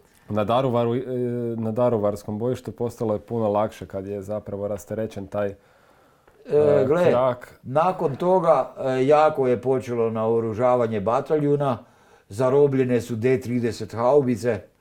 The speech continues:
Speaker 2: to su sto dvadeset dva milimetra haubice koje... e, stoje na tronoznom postolju i tristo šezdeset stupnjeva se mogu okretati. E, e, puca, e,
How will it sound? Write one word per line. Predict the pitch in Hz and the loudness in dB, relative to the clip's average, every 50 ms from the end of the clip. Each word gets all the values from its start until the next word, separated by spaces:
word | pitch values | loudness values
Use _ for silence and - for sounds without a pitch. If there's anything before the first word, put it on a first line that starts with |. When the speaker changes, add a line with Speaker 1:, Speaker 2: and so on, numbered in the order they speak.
| _ _ _ _ _ _ _ | _ _ _ _ _ _ _
Speaker 2:
to | - 123 123 117 | -6 -4 -4 -4
su | 104 - 117 101 | -4 -8 -12 -12
sto | - - 123 120 | -10 -8 -8 -6
dvadeset | 110 113 113 110 104 110 | -2 -2 -2 -2 0 0
dva | 123 120 113 | 0 0 0
milimetra | 110 113 117 117 110 107 107 104 - 107 107 | 0 -2 -2 -2 -2 -2 -4 -4 -4 -4 -2
haubice | 104 110 123 131 131 131 113 113 107 92 - 113 90 | 0 2 2 2 2 0 -2 -4 -6 -4 -6 -6 -4
koje... | - 113 123 127 120 110 85 - - - - - - - _ _ _ _ _ _ _ _ - | -2 -2 0 0 2 0 0 -2 -8 -20 -20 -20 -20 -20 _ _ _ _ _ _ _ _ -8
e, | - 107 113 117 113 113 110 110 107 107 101 87 85 92 87 67 71 | -4 -2 0 2 2 2 2 2 0 -2 -4 -6 -10 -12 -14 -14 -14
stoje | 92 - - - - 147 151 147 123 104 98 | -16 -18 -6 0 2 4 4 4 4 2 0
na | 98 104 101 | 0 -2 -2
tronoznom | 98 - 117 123 123 123 113 107 92 82 98 101 95 | -2 -2 -2 0 0 0 0 -2 -4 -4 -6 -8 -8
postolju | 85 - 120 139 139 - - - 127 117 117 113 | -4 -2 0 0 0 0 -2 -2 0 0 0 -2
i | 107 95 | -2 -4
tristo | - 110 113 101 - - 107 | -4 -8 -8 -8 -8 -12 -12
šezdeset | - - 104 107 110 113 110 101 113 104 92 | -10 -10 -10 -8 -6 -8 -8 -8 -12 -16 -16
stupnjeva | _ - 113 98 104 107 104 101 95 90 - - - - - _ _ _ | _ -12 -12 -10 -8 -6 -2 -2 -2 -4 -6 -10 -20 -20 -20 _ _ _
se | - - 113 107 | -12 -10 -8 -4
mogu | 110 113 117 107 104 107 107 110 | -2 -2 -2 0 -2 -2 -2 -2
okretati. | 104 - 113 123 120 123 123 123 127 110 - - 107 | -2 -2 -2 -2 0 0 -2 -2 -4 -4 -4 -6 -10
E, | 90 - - - - - - _ _ _ _ _ _ _ - | -10 -12 -18 -20 -20 -20 -20 _ _ _ _ _ _ _ -2
e, | 117 123 120 117 117 120 120 117 117 123 123 120 117 | 0 2 2 2 2 0 0 0 0 2 4 2 2
puca, | 117 - 147 165 170 165 - 160 139 117 98 - - _ _ _ _ _ _ _ _ _ _ _ _ _ _ _ _ _ _ _ _ _ | 0 -2 -2 -2 -2 2 2 2 2 2 0 -6 -12 _ _ _ _ _ _ _ _ _ _ _ _ _ _ _ _ _ _ _ _ _
e, | - | -4